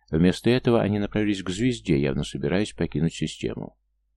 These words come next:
Не пришлось применять последние аргументы, а значит, к следующему вторжению у него останется один последний козырь, можно даже сказать, козырной туз. Следовательно, после второго вторжения есть шанс, что Лара останется при своем.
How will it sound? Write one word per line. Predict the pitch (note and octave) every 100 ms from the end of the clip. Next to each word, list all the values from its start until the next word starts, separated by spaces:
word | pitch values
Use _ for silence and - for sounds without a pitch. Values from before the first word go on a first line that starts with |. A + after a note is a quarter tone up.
| -
Не | F2
пришлось | G2+ G2 A#2+ A2+
применять | - G#2+ G#2 G#2+
последние | - G2 - G2 G2 G2
аргументы, | F#2 G#2 F2 B1+ - A#1+ - -
а | F#2
значит, | A2+ G#2+ G2+
к |
следующему | - B2 G#2+ - G2+ F#2
вторжению | E2 D#2+ D#2 C3+ B2+ G2+
у |
него | F#2+ G2
останется | - G#2+ G2+ - F2+
один | E2 A2+ -
последний | F#2 - G#2 F#2+ F#2+
козырь, | - B2+ C#2 A#1+ -
можно | - F#2+ G2
даже | F#2 F2+
сказать, | - E2+ F#2 -
козырной | F2 E2+ D#2+ E2 D2
туз. | G#1+ G1+ - _ _ _ _ _ _ -
Следовательно, | - G2 F2 D#2+ D#2
после | - D#2 D2
второго | C#2+ D2+ C2+ B1+
вторжения | A#1+ B1+ E2 G#2+ A2
есть | G2 -
шанс, | - E2 F#2 -
что | - F#2+
Лара | D#2 D#2 F#2
останется | G2 - C#2 D2+ -
при | -
своем. | D2+ - A#1 G1+ G1+